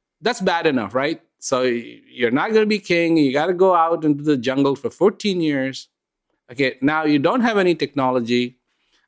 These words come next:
uh, not much technology anyways. You gotta go out in this jungle. Where are you going? Where you, no, no, no particular place,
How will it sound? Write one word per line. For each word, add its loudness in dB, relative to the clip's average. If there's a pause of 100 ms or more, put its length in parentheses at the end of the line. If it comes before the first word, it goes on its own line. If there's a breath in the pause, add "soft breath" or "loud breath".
uh, -4 (100)
not 0
much -2
technology 0
anyways. -4 (1600)
You -2
gotta 0
go 4
out 4
in 4
this 2
jungle. 2
Where 6
are 4
you 2
going? 0
Where 2
you, 0
no, 0
no, 0
no 0
particular -2
place, -4